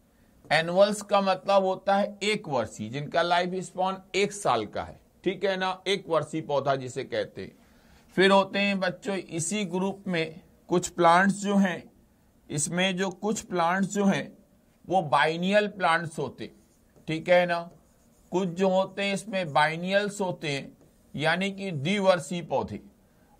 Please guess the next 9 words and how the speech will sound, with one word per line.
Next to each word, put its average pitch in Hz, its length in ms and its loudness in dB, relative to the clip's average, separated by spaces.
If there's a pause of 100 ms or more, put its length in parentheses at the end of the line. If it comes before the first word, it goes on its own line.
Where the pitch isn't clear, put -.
(100)
और 165 340 4
कुछ 208 240 -2
जो 196 220 0
है, 196 260 4
इसमें 190 400 -4
से 196 160 -4
होते 185 360 -2
हैं 185 520 -2 (400)
पेरिनियल्स। 190 840 -2